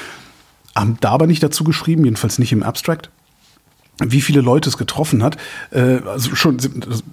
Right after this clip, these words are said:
wie, wie, wie, wie hoch das Risiko ist. Also sie haben geschrieben, wie viele es getroffen, nämlich viertausendvierhunderteinundsechzig von diesen zweihundertsechsundsechzigtausendsechshundertsechsundsechzig Personen. Das ist ja auch eine ganz so überspezifische, seltsame Zahl. Jedenfalls,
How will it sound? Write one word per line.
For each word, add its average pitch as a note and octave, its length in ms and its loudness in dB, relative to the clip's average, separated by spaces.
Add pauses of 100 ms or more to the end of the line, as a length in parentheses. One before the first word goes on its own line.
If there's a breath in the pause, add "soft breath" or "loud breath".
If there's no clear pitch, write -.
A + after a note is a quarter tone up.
(500)
wie, C3 200 -6
wie, B2+ 180 -6
wie, C3 220 -6
wie B2+ 100 2
hoch A#2+ 160 4
das B2 200 0
Risiko C#3 260 4
ist. G#2 60 2
Also A2 120 2
sie A2 80 0
haben A2+ 60 0
geschrieben, A#2+ 300 0
wie A2+ 60 2
viele B2+ 140 2
es A2+ 60 0
getroffen, B2+ 300 -2
nämlich A#2+ 220 2
viertausendvierhunderteinundsechzig C3 1160 2
von A#2+ 120 0
diesen A2+ 140 0
zweihundertsechsundsechzigtausendsechshundertsechsundsechzig B2 1800 0
Personen. A2+ 320 -2
Das E2+ 80 -12
ist - 60 -18
ja D#2 60 -16
auch - 80 -20
eine G#2 120 -18
ganz F#2 360 -14
so - 200 -20
überspezifische, G2+ 680 -12
seltsame F#2+ 400 -12
Zahl. F#2+ 300 -12 (1120 loud breath)
Jedenfalls, E3 420 2